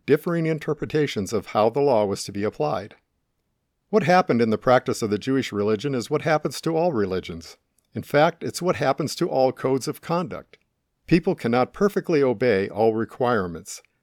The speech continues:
Laws can help provide guidelines for how society should function. They help people know what they should or should not do.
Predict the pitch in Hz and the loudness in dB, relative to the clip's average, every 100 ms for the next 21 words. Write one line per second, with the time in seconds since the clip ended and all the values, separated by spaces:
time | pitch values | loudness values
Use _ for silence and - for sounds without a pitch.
0 | _ _ _ _ - 120 170 165 127 107 | _ _ _ _ 2 6 6 6 2 2
1 | 156 - 117 135 123 117 127 143 101 104 | 2 2 2 2 4 4 4 2 0 0
2 | 117 - 101 120 - 117 131 123 110 - | -2 -2 2 2 0 -2 0 0 0 -4
3 | 101 - 147 - 104 - _ _ _ _ | -8 -4 -4 -6 -12 -16 _ _ _ _
4 | - 107 120 - 143 147 143 185 117 - | 0 4 4 2 0 -2 0 2 2 2
5 | 117 - 180 147 208 - 110 123 117 160 | 0 0 2 2 2 0 -2 0 -2 -2
6 | 165 - | -4 -6